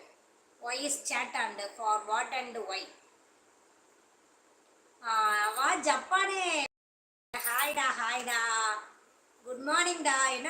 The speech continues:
பண்ற? சாப்பிட்டியாடா ஜப்பானே? எப்பயும் இருக்காக்கா? இப்பயும் இருக்கா?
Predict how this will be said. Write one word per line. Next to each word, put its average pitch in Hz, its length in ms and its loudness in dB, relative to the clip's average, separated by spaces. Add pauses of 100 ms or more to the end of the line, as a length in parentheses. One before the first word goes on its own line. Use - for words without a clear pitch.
பண்ற? 302 280 0 (160)
சாப்பிட்டியாடா 311 480 -2 (200)
ஜப்பானே? 277 440 -2 (1700)
எப்பயும் - 1120 -4 (100)
இருக்காக்கா? 220 580 -2 (260)
இப்பயும் 392 320 -2
இருக்கா? 302 240 4